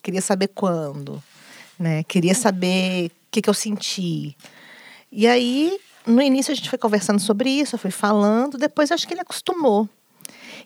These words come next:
E aí, quando eu falei pra ele, "Olha, eu não vou atender homens estranhos, eu vou atender só casais e mulheres, e homens que, que as mulheres que tão trabalhando comigo pedem pra eu atender, né?" Mas aí,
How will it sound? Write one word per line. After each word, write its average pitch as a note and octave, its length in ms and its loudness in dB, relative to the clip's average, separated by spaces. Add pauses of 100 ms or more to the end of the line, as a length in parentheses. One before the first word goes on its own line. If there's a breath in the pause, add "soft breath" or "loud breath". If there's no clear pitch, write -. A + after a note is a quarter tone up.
E B3+ 60 6
aí, A#3 120 8
quando D4+ 160 0
eu D4+ 60 -2
falei B3+ 180 4
pra A#3 180 2
ele, E3 140 2
"Olha, D#3 380 4
eu F#3 100 -4
não G#3+ 160 2
vou C4+ 120 -4
atender C4+ 260 -4
homens B3 280 -2
estranhos, G3 600 -4
eu D#3 60 -4
vou D#3+ 200 -2
atender G#3 460 -2
só A3 460 0 (300 soft breath)
casais G3+ 580 0
e A3+ 40 -2
mulheres, A3 640 0
e B3 60 4
homens A#3 280 2
que, - 320 -8 (320)
que - 80 0
as G3+ 80 4
mulheres G3+ 420 4
que - 240 -14
tão F3+ 180 -4
trabalhando F3 400 -2
comigo A#3 360 -2
pedem G#3 300 2
pra A3+ 140 -2
eu A#3+ 40 2
atender, A#3 540 -2 (160)
né?" D#3+ 260 -6 (1400 loud breath)
Mas C#4 180 4
aí, E4+ 160 2